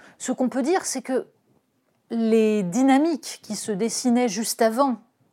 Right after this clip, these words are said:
le premier tour ont été confirmées, à ceci près qu'Emmanuel Macron,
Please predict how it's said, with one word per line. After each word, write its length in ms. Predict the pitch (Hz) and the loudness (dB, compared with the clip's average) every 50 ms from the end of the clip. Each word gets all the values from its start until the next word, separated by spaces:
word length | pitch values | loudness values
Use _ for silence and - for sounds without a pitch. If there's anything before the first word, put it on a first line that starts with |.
| _ _ _ _ _ _ _ _ | _ _ _ _ _ _ _ _
le 180 | - 202 196 175 | -14 -12 -12 -10
premier 300 | - - 196 185 196 190 | -10 -10 -8 -8 -8 -8
tour 360 | - - 262 294 320 311 - - - - - - - - - - | -6 -4 -4 -2 -2 -4 -6 -10 -20 -20 -20 -20 -20 -16 -8 -4
ont 100 | 240 240 | -4 -2
été 240 | 277 269 - 285 | -2 -2 -4 -4
confirmées, 500 | - - 262 226 - - 262 233 226 196 | -4 -4 -4 -4 -2 -2 0 0 2 2
à 80 | 185 185 | 0 0
ceci 340 | - - 208 - - - 185 | -2 -4 -8 -8 -8 -10 -12
près 280 | - - 233 240 240 | -8 -4 -2 -2 -2
qu'Emmanuel 480 | 240 - 214 190 185 180 180 185 180 180 | -2 -4 -6 -6 -6 -8 -8 -8 -6 -6
Macron, 440 | 180 185 180 - - 208 220 233 | -6 -6 -8 -8 -6 -4 -4 -4